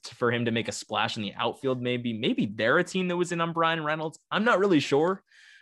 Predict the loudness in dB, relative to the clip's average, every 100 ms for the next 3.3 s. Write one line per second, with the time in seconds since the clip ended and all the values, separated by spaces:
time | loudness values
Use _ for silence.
0 | -2 2 4 4 2 2 -4 -4 -6 -12
1 | -2 0 2 0 -2 -4 -2 -4 -4 -6
2 | -6 -8 -8 -6 -2 -2 -2 -4 -2 2
3 | 2 0